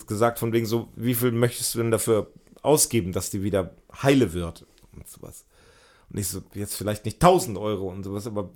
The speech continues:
vierhundert Euro würde schon was bringen.“ Und ich so, „Ey, vierhundert Euro auf jeden Fall bitte, dass ich die <laughs> immer spielen kann“,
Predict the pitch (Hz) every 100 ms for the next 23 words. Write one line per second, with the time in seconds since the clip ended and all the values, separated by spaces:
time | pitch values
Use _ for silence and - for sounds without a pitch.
0 | - - 143 175 156 156 151 147 139 143
1 | 131 143 127 - 120 147 143 120 120 -
2 | - - - - 107 - 110 110 104 101
3 | 107 92 92 - - 98 98 - 110 107
4 | 113 104 101 - 104 101 - - 139 107
5 | 120 - 135 160 160 160 - - 151 151
6 | 151 160